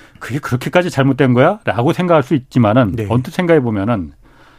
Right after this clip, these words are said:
Speaker 1: 결국 그걸 위해서 자기 자본까지 사내 어떤 새로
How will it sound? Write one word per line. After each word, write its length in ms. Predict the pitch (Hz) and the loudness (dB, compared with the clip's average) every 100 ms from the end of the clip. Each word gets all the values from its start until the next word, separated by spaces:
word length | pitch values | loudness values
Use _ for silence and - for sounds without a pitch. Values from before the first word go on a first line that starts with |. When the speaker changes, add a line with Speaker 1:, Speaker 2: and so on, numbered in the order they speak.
| - - | -20 -4
Speaker 1:
결국 260 | 160 202 | 0 0
그걸 340 | 151 139 170 196 | -2 2 4 4
위해서 220 | 160 160 | 4 2
자기 260 | - 135 156 | -2 -4 -2
자본까지 640 | 123 139 139 135 120 107 | 0 0 2 0 0 -2
사내 340 | - 196 185 | -2 -2 2
어떤 420 | 175 135 120 143 131 - | 2 2 0 0 -2 -6
새로 500 | - 202 185 151 | -6 -2 0 0